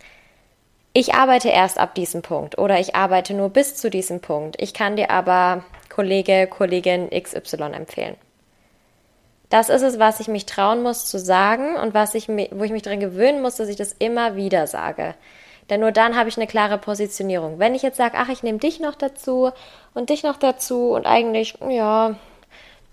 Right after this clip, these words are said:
ja, das passt schon auch noch, nehmen wir dich noch mit rein und wird schon“, ist schwierig. Es ist sehr, sehr, sehr schwierig, weil am Ende keiner mehr und am allerwenigsten wahrscheinlich du sagen kann,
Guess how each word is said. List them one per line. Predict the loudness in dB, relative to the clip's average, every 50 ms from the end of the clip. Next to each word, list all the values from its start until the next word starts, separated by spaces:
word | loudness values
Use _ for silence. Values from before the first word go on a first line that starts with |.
| -18
ja, | -10 -4 0 0
das | 0 0
passt | -2 -10 -12 -10 -4 -2
schon | -2 -2
auch | 2 4 4 4 4
noch, | 2 0 2 2 2 2 0 -6
nehmen | -8 -6 -2 -2
wir | -2
dich | -2 -2 -4
noch | -4 -4 -4
mit | -4 -6 -6 -4 -4
rein | -2 0 2 2 2 0 0 -2
und | -4 -4 -6 -8 -10 -14 -16 -8 -2
wird | 0 -2 0 0 -2
schon“, | -2 0 0 -2 -2 -6 -12 -18 -20 -20 -20 -20 -20 -20 -20 -20 -20 -20 -20 -20 _ _ _ _ _ _ _ _ _ _ _ _ _ _ -14 -12 -10 -10 -10 -10 -10 -10 -12 -12 -14 -14 -16 -18 -18 -20 -20 -20 -20 -20 -20 -20 -6
ist | -4 -2 -2 -2 -4
schwierig. | -2 0 0 0 0 0 -4 -10 -12 -16 -20 _ _ _ _ _ _ _ _ -8 _
Es | -6 -6 -4 -4
ist | -4 -4 -4 -4 -6 -8
sehr, | -8 -6 -4 0 0 0 0 0 0
sehr, | 0 0 0 0
sehr | 0 -2 -2 0
schwierig, | -2 -2 0 0 0 2 4 2 2 2 0 -6 -18 _ _ -20 -20 -20 -20 -20 -20 -20 _ _ _
weil | 2 4 4 4
am | 4 2
Ende | 2 2 2 2 0
keiner | 0 0 0 0 2 2 2
mehr | 2 2 2 2 2 2
und | 2
am | 0 0
allerwenigsten | 2 2 2 2 2 2 0 0 -2 -4 -4 -6 -4
wahrscheinlich | -2 -2 -2 -4 -4 -6 -6 -8 -8 -6
du | -6 -4 -2 -2 -2
sagen | 0 2 2 2 2 0 -2 -4
kann, | -4 -4 -2 -2 -2 -4 -6 -8